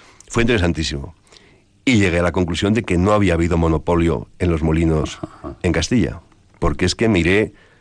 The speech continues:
Speaker 1: decenas de documentos en Simancas, en los archivos vascos, en el archivo del Parlamento Vasco, que ya entonces estaba funcionando. Fui estupendamente atendido allí para ana-, para estudiar los fueros, el fuero viejo de Vizcaya, los fueros de la zona, luego había alguna publicación sobre los fueros de Castilla.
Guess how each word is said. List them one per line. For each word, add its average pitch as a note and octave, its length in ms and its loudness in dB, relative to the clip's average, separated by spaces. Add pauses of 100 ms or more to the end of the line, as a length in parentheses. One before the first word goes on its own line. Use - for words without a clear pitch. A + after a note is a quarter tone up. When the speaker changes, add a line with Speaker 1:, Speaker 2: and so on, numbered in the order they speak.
Speaker 1:
decenas A#2 840 0
de F2+ 100 0
documentos G#2+ 880 0
en F2 100 0
Simancas, G2 840 0 (460)
en F2+ 80 0
los E2 160 -2
archivos D#2+ 400 -2
vascos, F#2 680 -2
en E2 120 0
el E2 40 0
archivo G2 300 0
del B2 100 0
Parlamento F#2 400 0
Vasco, A2+ 240 0
que D#2+ 100 0
ya F#2+ 120 2
entonces F2+ 320 0
estaba F2+ 200 -2
funcionando. F2 540 0 (560)
Fui - 220 -2
estupendamente F2+ 500 0
atendido E2 400 0
allí F#2+ 240 2 (880)
para E2+ 300 0
ana-, E2 200 0
para E2+ 340 0
estudiar F2+ 360 0
los F#2+ 140 2
fueros, F2+ 560 0
el E2+ 100 -6
fuero F2+ 240 -2
viejo F2 220 0
de E2+ 60 0
Vizcaya, G2+ 460 0
los F2+ 160 -2
fueros F#2 300 0
de F2+ 80 -2
la D#2+ 140 -4
zona, G#2 280 0
luego F2+ 200 0
había F2 140 2
alguna E2+ 200 0
publicación D#2+ 400 -2
sobre D#2+ 140 -2
los D#2 100 -2
fueros E2+ 180 2
de E2+ 60 -2
Castilla. A2 460 0